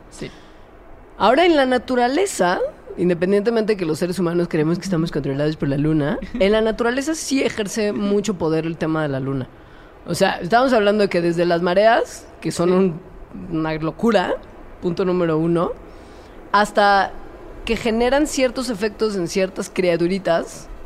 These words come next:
Speaker 2: de la naturaleza que los estimulan a tener ciertos comportamientos.
Speaker 1: Pero una vez más, no es un poder misterioso de la
Speaker 2: No.
Speaker 1: luna,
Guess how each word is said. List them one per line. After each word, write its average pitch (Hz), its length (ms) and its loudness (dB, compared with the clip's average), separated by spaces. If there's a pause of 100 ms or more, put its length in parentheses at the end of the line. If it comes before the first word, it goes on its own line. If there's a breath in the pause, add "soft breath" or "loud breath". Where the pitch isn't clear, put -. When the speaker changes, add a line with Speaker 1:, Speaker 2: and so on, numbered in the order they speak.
(200)
Speaker 2:
de 160 100 0
la 151 140 -2
naturaleza 175 640 -2 (400 loud breath)
que 208 80 2
los 196 160 2
estimulan 254 580 2 (160)
a 180 200 0
tener 190 200 -2
ciertos 190 300 -4
comportamientos. 180 800 -4 (520 loud breath)
Speaker 1:
Pero 233 180 -2
una 277 140 -2
vez 269 140 0
más, 254 180 0
no 226 100 -2
es 254 120 -6
un 262 80 -4
poder 247 240 2
misterioso 180 480 -2
de 190 80 0
la 165 80 0
Speaker 2:
No. 175 80 0
Speaker 1:
luna, 175 200 -4